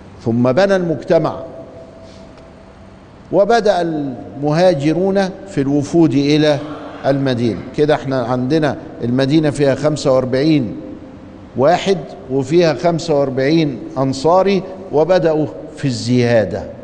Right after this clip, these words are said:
لما مات النبي صلى الله عليه وسلم، صلى عليه عشرون ألفا. احنا بنقارن دلوقتي بين بداية المدينة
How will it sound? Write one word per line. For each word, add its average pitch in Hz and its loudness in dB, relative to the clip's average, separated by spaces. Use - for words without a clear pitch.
لما 127 2
مات 156 0
النبي 143 0
صلى 165 0
الله 139 2
عليه 143 0
وسلم، 202 0
صلى 170 0
عليه 147 2
عشرون 190 -2
ألفا. 214 0
احنا - -2
بنقارن 143 2
دلوقتي 147 2
بين 143 -2
بداية 147 0
المدينة 156 2